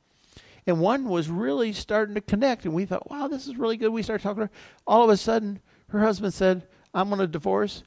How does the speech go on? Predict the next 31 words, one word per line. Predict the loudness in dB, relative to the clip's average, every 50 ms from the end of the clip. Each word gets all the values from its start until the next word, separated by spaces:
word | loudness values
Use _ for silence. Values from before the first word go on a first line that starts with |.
| _ _ _ _ _ _ _ _ _ _
He | _ 0 2 4
left | 6 6 6 4 2 0
her | 0 2 4
out | 6 6 6
of | 6
the | 4
clear | 0 0 2 2 2 2
blue, | 2 0 0 0 0 0 -2 -6 -10 _ _ _ _
and | -8 -6
she | -4 -4 -2
went | -2 -2 -2 -4
to | -4
Columbus | -4 -2 -2 0 0 -2 -4 -2
to | -2
her | -2 -2
family. | -2 -2 -2 -2 -2 -2 -4 -6
She's | -8 -8 -10 -10
gone. | -8 -6 -6 -6 -6 -8 -10 -12 -14 _ _ _ _ _ _ _ _ _ _ _ _ _ _ _ _ _ _ _ _ _ _ _ _ _ _ -6
A | -6
sojourner. | -6 -6 -6 -6 -6 -6 -8 -8 -10 -10 -10 -12 -16 -20 _ _ _ _ _ _ _ _ _ _ _ _ _ _ _ _ _ _ _ _ _ _ _ _ _ _ _ _ _
We | -2 0
had | 0 2
maybe | 2 2 2 0 -2
two | -2 -2 0 2
or | 2 2
three | 2 0 -2 -2 -2
times | -4 -4 -2 -2 0 0 -2 -4 -6 -8 -10 -14 -18 _ _ -10
to | -8 -8
share | -6 -4 -2 -2 0 0
with | -2 -2 -2 -4
her, | -4 -4 -4 -6 -12